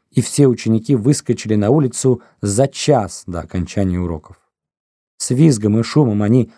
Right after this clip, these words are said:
помчались по зеленой лужайке, словно легионы молодых бесенят, ликующих от того, что их выпустили на свободу раньше срока. Галантному Икабуду теперь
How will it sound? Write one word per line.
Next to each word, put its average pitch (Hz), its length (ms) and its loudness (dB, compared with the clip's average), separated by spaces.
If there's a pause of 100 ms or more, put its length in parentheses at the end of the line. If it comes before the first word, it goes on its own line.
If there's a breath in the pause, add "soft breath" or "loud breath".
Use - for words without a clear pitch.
помчались 113 520 0
по 110 80 -2
зеленой 104 340 0
лужайке, 139 560 0 (180 soft breath)
словно 127 340 0
легионы 127 360 2
молодых 120 380 0
бесенят, 120 600 0 (220)
ликующих 120 640 0
от - 160 -2
того, 110 240 0
что - 160 -6
их 110 180 -2
выпустили 107 460 -4
на 101 100 -2
свободу 95 560 0 (220 soft breath)
раньше 95 420 -2
срока. 92 460 -6 (1080)
Галантному 110 680 0
Икабуду 113 380 -2
теперь 113 340 -2